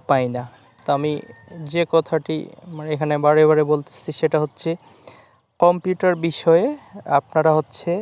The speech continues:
ইনপুট ডিভাইস এবং আউটপুট ডিভাইস থেকে যে কোনো একটা কোশ্চেন থাকে, অর্থাৎ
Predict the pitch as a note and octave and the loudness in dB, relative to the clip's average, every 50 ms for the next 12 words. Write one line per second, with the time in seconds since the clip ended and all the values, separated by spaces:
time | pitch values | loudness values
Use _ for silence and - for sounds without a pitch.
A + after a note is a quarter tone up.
0 | - - _ _ _ - D#3+ E3 E3+ E3 - - F#3 F3 D#3 C#3+ D3+ C#3+ C#3 C#3+ | -8 -14 _ _ _ -8 -6 -4 -4 -4 -2 0 0 0 0 0 -2 0 2 0
1 | E3 G3+ - - - - _ _ _ _ _ _ _ _ _ - - _ _ _ | 0 0 -2 -8 -18 -20 _ _ _ _ _ _ _ _ _ -20 -20 _ _ _
2 | _ - - D3 C#3+ D#3+ E3 E3 - - D#3 D#3+ D#3+ - _ - F3 D#3 C#3+ C#3+ | _ -4 -4 0 2 2 0 0 -2 0 2 2 2 0 _ -4 -4 -2 -2 -4
3 | C3+ C3 C#3+ C#3 - - _ - D3 - - D#3 F#3 G#3 G3 _ _ _ _ _ | -2 0 -2 -2 -4 -6 _ -8 -8 -4 -2 -4 -4 -4 -10 _ _ _ _ _
4 | _ _ D#3 D3 C3+ - E3 E3+ E3+ E3+ D#3+ _ - E3+ D#3+ D3 B2+ A#2+ A#2 - | _ _ -14 -14 -10 -6 -4 -2 -2 -4 -6 _ -2 -2 0 0 0 -4 -4 -10
5 | - _ _ _ _ _ _ F3 D3+ - - - - D#3+ D3+ E3 E3 - - - | -20 _ _ _ _ _ _ -8 -8 -8 -8 -4 -2 -2 0 0 -2 -2 -2 -6
6 | D#3+ D3+ - - D3+ C#3+ - E3+ F3+ E3 D3 C#3+ _ - E3+ E3+ F#3 | -6 -6 -2 -4 -4 -4 -2 -2 0 0 0 -2 _ -4 -4 -4 -4